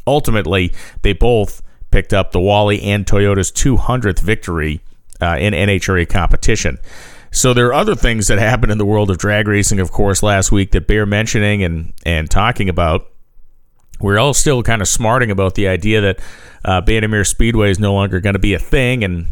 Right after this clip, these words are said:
and that, that, uh, that particular racetrack may be heading off into the sunset, and certainly that's the way that, um, that's the way we all felt as we were at the Mile High Nationals. And then it was just a few days after that that we got, uh, really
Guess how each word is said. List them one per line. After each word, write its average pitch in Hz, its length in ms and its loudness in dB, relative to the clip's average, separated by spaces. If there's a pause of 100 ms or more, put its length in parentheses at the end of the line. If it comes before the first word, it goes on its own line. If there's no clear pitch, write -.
(140)
and 92 160 -2
that, - 160 -2
that, 101 400 0
uh, 90 260 0
that 95 180 -2
particular 95 400 0
racetrack 92 440 0
may 98 160 2
be 87 160 4
heading 98 240 2
off 87 200 0
into 95 160 -2
the 78 100 -2
sunset, 113 580 2
and 85 200 -4 (220)
certainly 107 340 0
that's 95 280 0
the 92 120 -4
way 95 220 2
that, 87 320 -2
um, 82 400 -2 (460)
that's 90 260 -2
the 101 80 -2
way 95 160 2
we 95 160 2
all 85 140 0
felt 95 420 0 (160)
as 87 260 0
we 92 80 4
were 85 100 0
at 85 140 -2
the 87 60 -2
Mile 87 300 0
High 85 220 -2
Nationals. 92 640 0 (480)
And 107 140 -2
then 165 80 0
it 208 40 0
was 160 100 0
just 160 160 -4
a 117 40 -4
few 175 140 -2
days 135 240 2
after 123 280 0
that 127 280 2
that 123 80 2
we 104 140 -2
got, 107 320 -2
uh, 104 120 0
really 104 520 0